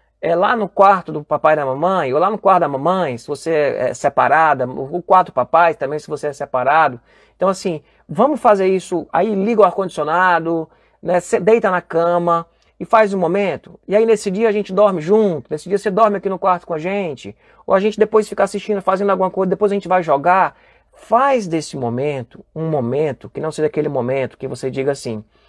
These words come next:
ah, vamos sentar agora pra ler a Bíblia. A gente vai sentar pra ler a Bíblia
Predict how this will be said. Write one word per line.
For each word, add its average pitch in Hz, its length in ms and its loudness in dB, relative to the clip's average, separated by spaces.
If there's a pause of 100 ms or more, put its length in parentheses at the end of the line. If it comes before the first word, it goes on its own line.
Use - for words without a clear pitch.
(260)
ah, 151 300 2 (840)
vamos 143 280 -6
sentar 143 240 2
agora 143 240 4
pra 143 100 0
ler 143 120 0
a 151 40 4
Bíblia. 101 400 -12 (580)
A - 80 -16
gente 151 200 -8
vai 143 120 2
sentar 135 320 0
pra 131 120 -2
ler 120 80 0
a 117 80 -2
Bíblia 165 520 0